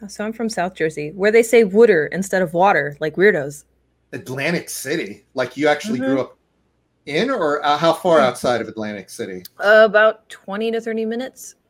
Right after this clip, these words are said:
Speaker 1: Hamilton
Speaker 2: Okay, so
Speaker 1: is
Speaker 2: not
Speaker 1: where,
Speaker 2: like,
Speaker 1: is where I
Speaker 2: not
Speaker 1: live.
Speaker 2: like hell. Like, Atlantic City is pretty, like, jacked up.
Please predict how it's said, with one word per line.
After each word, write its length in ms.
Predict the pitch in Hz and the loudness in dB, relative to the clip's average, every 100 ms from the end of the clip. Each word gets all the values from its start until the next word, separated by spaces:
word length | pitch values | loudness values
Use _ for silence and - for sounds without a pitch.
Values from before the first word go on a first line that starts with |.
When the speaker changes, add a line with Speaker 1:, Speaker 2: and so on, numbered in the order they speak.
| _ _ _ _ | _ _ _ _
Speaker 1:
Hamilton 460 | 233 226 151 180 117 | 0 4 2 0 -6
Speaker 2:
Okay, 80 | 92 | -2
so 140 | 160 | 2
Speaker 1:
is 60 | 175 | 6
Speaker 2:
not 180 | 226 | 6
Speaker 1:
where, 100 | 190 | 6
Speaker 2:
like, 180 | 170 - | 4 4
Speaker 1:
is 140 | 190 175 | -2 -2
where 120 | 160 | 0
I 40 | |
Speaker 2:
not 160 | 196 202 | 0 0
Speaker 1:
live. 80 | 151 | -2
Speaker 2:
like 140 | 131 - | -4 0
hell. 360 | 180 160 107 120 | 2 2 0 -2
Like, 240 | 131 127 | -2 -2
Atlantic 440 | 139 156 180 135 | -2 0 0 -2
City 320 | - 180 160 101 | -2 -2 -2 -6
is 120 | - | -12
pretty, 360 | - 175 127 | -6 -4 -2
like, 260 | 117 104 - | -4 -6 -8
jacked 400 | 139 131 117 - | -4 -4 -4 -4
up. 340 | 175 104 - | -4 -4 -8